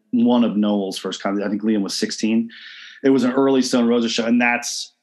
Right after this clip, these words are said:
I think Noel's quote was something like, um, "After that sh-, concert, I knew what my destiny was."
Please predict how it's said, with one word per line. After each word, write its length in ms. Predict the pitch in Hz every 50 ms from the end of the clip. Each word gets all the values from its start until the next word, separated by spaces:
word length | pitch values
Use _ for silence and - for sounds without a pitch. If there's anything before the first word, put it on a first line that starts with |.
| _ _ _ - - - - _ _ _ _ _ _
I 80 | 123
think 200 | 120 139 135 110
Noel's 460 | 113 120 117 120 120 117 117 117 110 -
quote 460 | - - - 123 117 113 113 113 113
was 340 | 113 110 110 107 104 101 -
something 380 | - 120 117 101 - 113 107
like, 340 | 107 104 104 104 - - -
um, 560 | 104 98 92 90 87 87 85 82 80 78 - - _ _ _ _ _ _ _ _ _ _ _ _ _ _ _ -
"After 280 | 127 123 120 - 135
that 260 | 123 120 113 107 101
sh-, 220 | - - - - -
concert, 580 | - 123 117 117 117 - 120 117 110 104 - - - - - - - _ _ _ _ _ -
I 120 | 113 117
knew 280 | 113 117 117 120 120 110
what 160 | 104 123 117
my 140 | 110 104 101
destiny 500 | 98 107 107 104 - - - 117 117 113
was." 600 | 107 110 110 110 107 104 104 101 - - -